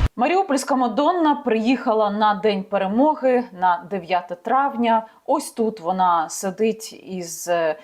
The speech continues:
людьми, які вижили після Другої світової війни в поважному віці, із георгіївськими стрічками.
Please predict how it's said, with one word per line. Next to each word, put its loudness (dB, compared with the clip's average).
людьми, 2
які -2
вижили 0
після -6
Другої -4
світової -2
війни -2
в -2
поважному -2
віці, -4
із -6
георгіївськими -4
стрічками. -2